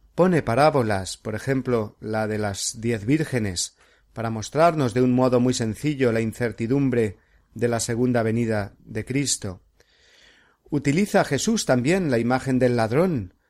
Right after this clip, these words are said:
para avisarnos de una venida en el momento inesperado. Todo ello no para meternos miedo,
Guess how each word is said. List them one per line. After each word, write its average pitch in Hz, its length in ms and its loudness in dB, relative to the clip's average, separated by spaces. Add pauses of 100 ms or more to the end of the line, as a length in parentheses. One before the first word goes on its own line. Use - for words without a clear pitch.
(260)
para 117 220 0
avisarnos 131 760 0
de 120 200 -2
una 127 180 2
venida 143 560 0
en 127 140 -4
el 120 100 -4
momento 135 460 0
inesperado. 113 760 -2 (1000)
Todo 143 220 4
ello 170 440 2 (120)
no 127 360 0
para 160 160 2
meternos 131 500 0
miedo, 147 380 0